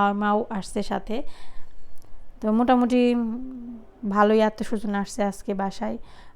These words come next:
চেষ্টা করেছি নিজের সাধ্যমতো আপ্যায়ন করার, জানি না কতটুকু পেরেছি। আপনারা সবাই কমেন্ট করে জানাবেন যে আসলে কি আপ্যায়ন করা ঠিকঠাক হয়েছে কি না। তো এখানে হচ্ছে খাওয়া দাওয়া স্টার্ট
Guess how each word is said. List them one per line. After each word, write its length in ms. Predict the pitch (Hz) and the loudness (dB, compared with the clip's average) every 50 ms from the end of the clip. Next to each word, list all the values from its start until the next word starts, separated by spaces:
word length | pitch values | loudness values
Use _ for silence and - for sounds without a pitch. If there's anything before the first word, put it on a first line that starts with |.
| - - - | -16 -4 0
চেষ্টা 240 | 226 226 226 - 240 208 226 | 0 0 2 2 2 2 4
করেছি 320 | 214 214 208 - - 233 226 226 226 247 247 226 | 2 2 0 -2 -4 -4 -2 -2 -4 -6 -6 -4
নিজের 240 | 226 214 220 220 214 - | -2 0 2 2 0 0
সাধ্যমতো 600 | 202 - - 190 - 220 214 214 214 202 - 214 208 208 240 277 302 - - - 214 | -2 -2 -2 -2 0 0 0 0 0 -2 -2 -2 -2 -2 -4 -8 -10 -10 -8 -8 -8
আপ্যায়ন 340 | - - 220 214 214 214 208 208 - | -2 0 0 0 2 0 -2 -2 0
করার, 260 | 202 202 202 202 208 226 202 202 | 2 2 2 2 0 0 0 0
জানি 180 | 202 196 202 202 202 | 0 2 0 0 -2
না 40 | 202 - 208 | 0 2 0
কতটুকু 380 | 208 - 208 214 202 196 214 208 202 - | 0 0 0 -4 -4 -4 -4 -6 -4 0
পেরেছি। 460 | - 208 208 208 208 202 - - - 196 240 - - - - - - - - - - - - - 214 | 2 4 4 4 2 0 -2 -4 -4 -4 -4 -6 -8 -12 -14 -16 -18 -18 -20 -20 -20 -12 0 2 2
আপনারা 260 | 208 - 220 214 214 - 233 | 2 2 2 0 2 2 4
সবাই 180 | 214 214 214 208 - | 6 6 6 6 6
কমেন্ট 280 | 226 214 220 226 233 220 - | 6 6 6 6 4 2 6
করে 180 | - 254 247 247 208 220 | 8 10 10 10 10 8
জানাবেন 380 | 214 208 214 214 202 214 214 220 220 208 | 6 6 4 4 2 2 2 2 2 2
যে 80 | 220 214 208 208 | 4 4 4 4
আসলে 260 | 202 - - 220 220 214 - - | 4 2 0 0 0 0 0 -2
কি 120 | 233 220 220 220 - - - - - - - - - 208 | -2 0 0 -2 -4 -10 -18 -20 -20 -20 -14 -8 -6 -4
আপ্যায়ন 280 | - - 214 214 214 214 202 | 0 2 2 2 2 2 2
করা 160 | - 208 208 208 208 | 2 2 2 2 2
ঠিকঠাক 360 | - 226 - - 220 208 208 - - | 0 0 2 2 2 0 0 0 0
হয়েছে 300 | 214 208 214 208 - - 214 - | 2 2 2 2 0 -2 -2 -2
কি 100 | - 208 202 | -2 -2 -2
না। 80 | 202 226 262 - - - - - - - - - - - - - - - - - - - - - - - - - - - - | 0 -2 -2 -4 -2 4 6 8 8 8 6 2 -2 -6 -10 -14 -14 -12 -12 -10 -10 -10 -12 -12 -14 -14 -16 -18 -20 -8 -2
তো 60 | - 233 220 | -2 0 2
এখানে 180 | 247 247 247 247 247 | 2 2 4 4 2
হচ্ছে 220 | 240 233 - - 254 247 - - | 0 -2 -2 -4 -4 -4 -2 0
খাওয়া 220 | 240 233 233 233 226 233 | 2 4 4 4 4 4
দাওয়া 180 | 233 226 226 226 226 220 | 4 4 4 2 2 -2
স্টার্ট 280 | - - 233 226 226 | -6 -4 -4 -4 -4